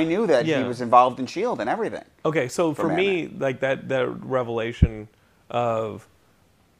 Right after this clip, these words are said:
Speaker 2: I'd almost forgotten the whole Howard Stark stuff by the time I got
Speaker 1: Okay.
Speaker 2: to that scene where Bucky sees the video at the end, and I was like, I, yet again, in the course of three hours, applaud you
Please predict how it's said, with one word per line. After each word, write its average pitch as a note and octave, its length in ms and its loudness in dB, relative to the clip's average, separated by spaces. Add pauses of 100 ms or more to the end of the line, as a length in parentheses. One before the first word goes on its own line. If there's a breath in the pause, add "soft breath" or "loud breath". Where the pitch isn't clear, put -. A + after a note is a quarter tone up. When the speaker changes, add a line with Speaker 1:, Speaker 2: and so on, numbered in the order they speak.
Speaker 2:
I'd B2+ 140 -2
almost B2+ 240 -6
forgotten A2 420 -8
the G#2+ 80 -16
whole G2 320 -14
Howard G2+ 280 -16
Stark - 260 -14
stuff - 240 -18
by - 80 -14
the G2+ 100 -16
time G#2+ 240 -16
I G2+ 60 -16
got G#2 120 -10
Speaker 1:
Okay. G#2+ 100 -10
Speaker 2:
to A2+ 60 -8
that - 120 -16
scene A2+ 280 -16
where G2+ 120 -14
Bucky G#2+ 340 -14
sees G#2+ 280 -20
the G#2 100 -20
video A#2 460 -14
at A#2+ 100 -20
the C3+ 120 -18
end, C#3+ 340 -18
and B2 80 -18
I A#2+ 60 -16
was B2 140 -20
like, A2 220 -18 (1400)
I, A2 160 -20 (280)
yet G#2 160 -16
again, C3 540 -16
in A#2 120 -20
the A2 80 -16
course - 380 -14
of A#2+ 120 -8
three C#3+ 180 -6
hours, C3+ 360 2
applaud A#2+ 480 -10
you C3 180 -10